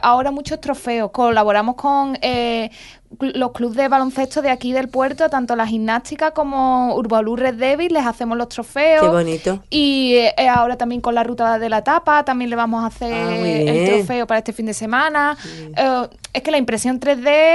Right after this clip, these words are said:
Speaker 1: es
Speaker 2: Te da para mucho juego.
Speaker 1: Exacto, es infinita.
Speaker 2: Claro.
Speaker 1: Y como digo, lo-, nosotros sobre todo nos centramos en los diseños.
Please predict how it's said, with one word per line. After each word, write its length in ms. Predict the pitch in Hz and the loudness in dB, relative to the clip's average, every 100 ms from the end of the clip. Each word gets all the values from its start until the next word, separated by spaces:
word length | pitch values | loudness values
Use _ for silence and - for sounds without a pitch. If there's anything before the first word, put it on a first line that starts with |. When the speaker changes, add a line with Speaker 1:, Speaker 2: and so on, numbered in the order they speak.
| 339 - | 4 2
Speaker 1:
es 0 | |
Speaker 2:
Te 340 | 262 269 214 | 2 4 4
da 140 | 202 | 6
para 200 | 220 226 | 4 4
mucho 260 | 202 185 196 | 2 2 2
juego. 160 | 262 185 | 4 4
Speaker 1:
Exacto, 300 | 269 - 254 | 4 4 2
es 120 | 247 | 4
infinita. 600 | 262 254 254 240 254 202 - - - | 2 2 0 0 0 -2 -6 -18 -6
Speaker 2:
Claro. 200 | 170 156 | 0 0
Speaker 1:
Y 40 | |
como 300 | 151 269 254 | 4 4 4
digo, 260 | 247 262 302 | 2 2 2
lo-, 140 | 294 - | 2 0
nosotros 800 | 262 254 233 254 240 285 285 285 262 | 0 0 0 -2 0 4 6 4 0
sobre 300 | 247 277 262 | 0 2 2
todo 400 | 254 254 277 302 - | 2 4 6 4 4
nos 260 | 277 269 | -2 -2
centramos 640 | - 247 226 233 240 285 294 | -2 -2 -2 -2 0 0 -2
en 220 | 311 277 | -2 -2
los 180 | 262 214 | -4 -4
diseños. 600 | 220 - 233 233 202 | -6 -2 -2 0 -2